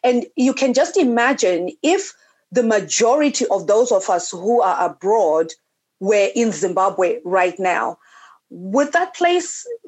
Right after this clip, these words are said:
be still the way that it is right now? I actually seriously don't think so. And everybody agrees, you know, to, you know, to that. So unfortunately, it was more,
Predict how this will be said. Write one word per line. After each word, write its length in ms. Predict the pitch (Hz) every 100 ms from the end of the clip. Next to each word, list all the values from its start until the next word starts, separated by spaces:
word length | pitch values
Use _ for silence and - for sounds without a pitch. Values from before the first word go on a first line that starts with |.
| 180
be 400 | 262 294 294 294
still 580 | 302 - 294 285 285 277
the 100 | 214
way 200 | 208 240
that 220 | 240 233 240
it 180 | 233
is 300 | 233 226 226
right 180 | 214 214
now? 220 | 220 208 208
I 60 |
actually 360 | 233 254 - 247
seriously 380 | 240 220 202 190
don't 200 | 185 170
think 200 | 185 165
so. 200 | - 160
And 140 | 202
everybody 400 | 349 392 220 190
agrees, 580 | 185 175 196 202 156 -
you 140 | - 196
know, 140 | 175
to, 220 | 165 202 175
you 200 | 185 185
know, 120 | 160
to 180 | 160 208
that. 280 | 175 120 - - - -
So 260 | - 285 254
unfortunately, 880 | 262 247 311 330 330 285 277 262 240
it 260 | 254 254
was 200 | 247 214
more, 600 | 220 233 254 254 247 247